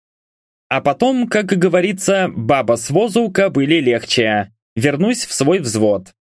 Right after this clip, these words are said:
Если отстранили от командования подразделением как без вести пропавшего,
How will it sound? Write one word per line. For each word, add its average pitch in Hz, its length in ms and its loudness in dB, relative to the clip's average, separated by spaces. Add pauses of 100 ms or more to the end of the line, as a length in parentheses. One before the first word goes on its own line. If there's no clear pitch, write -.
(720)
Если 180 500 0
отстранили 180 760 0
от 135 200 -2
командования 127 680 0
подразделением 135 840 0
как 123 240 -4
без 120 220 0
вести 123 280 0
пропавшего, 117 880 0